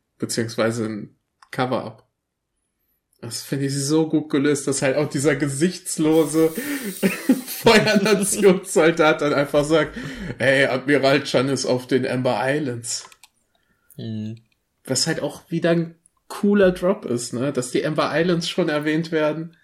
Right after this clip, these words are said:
Speaker 2: Er hätte einfach sagen müssen, „Admiral Lee, Lee hat uns das befohlen.“ Dann, dann wären sie, dann wären sie durchgekommen. <laughs> Ja, gut. Ähm,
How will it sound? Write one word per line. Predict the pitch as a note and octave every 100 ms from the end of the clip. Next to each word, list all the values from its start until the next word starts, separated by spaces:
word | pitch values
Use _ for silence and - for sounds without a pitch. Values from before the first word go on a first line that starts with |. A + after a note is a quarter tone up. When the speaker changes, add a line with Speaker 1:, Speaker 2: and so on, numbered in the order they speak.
| _ -
Speaker 2:
Er | - A2
hätte | A#2 A#2 A2
einfach | G#2+ A2+
sagen | G#2+ A2 G#2+
müssen, | G#2+ G#2+
„Admiral | F#2+ G#2+ G2+ G2+
Lee, | G#2 G2+ -
Lee | A2 A2 G#2+
hat | G#2
uns | G2+ -
das | G2+
befohlen.“ | - G2 - - -
Dann, | - F#2+ - B2 - -
dann | F3+
wären | B2 A2+
sie, | - - -
dann | B2 G#2+
wären | C3
sie | B2
durchgekommen. | A#2 A2 G#2 F2+ G#2+ - E3 - F3 - F#3 - - - _ _ _
<laughs> | - C4+ C4 A#3+ A3+ - - _ _ _ F#3 - - -
Ja, | C3 A#2+
gut. | G2 - - _ _
Ähm, | G#2+ A2 G#2 G2+ G2+